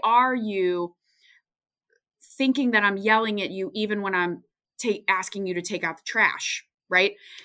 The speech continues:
And what I love about your book is that you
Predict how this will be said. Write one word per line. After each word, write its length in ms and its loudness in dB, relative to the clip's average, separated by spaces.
And 300 4
what 240 4
I 180 8
love 480 2
about 340 -2
your 160 -2
book 440 0
is 280 2
that 420 4
you 800 -2